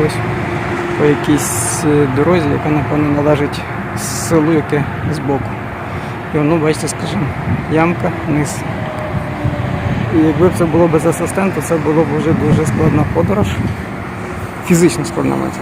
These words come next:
на увазі. Морально, звісно, було б добре, а так ще й і фізично не так важко.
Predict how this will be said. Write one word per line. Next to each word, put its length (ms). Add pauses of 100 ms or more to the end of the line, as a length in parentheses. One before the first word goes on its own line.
на 60
увазі. 160
Морально, 360
звісно, 300
було 160
б 80
добре, 240 (140)
а 160 (100)
так 140 (200)
ще 100
й 100 (320)
і 100 (1200)
фізично 580 (1500)
не 120
так 220
важко. 380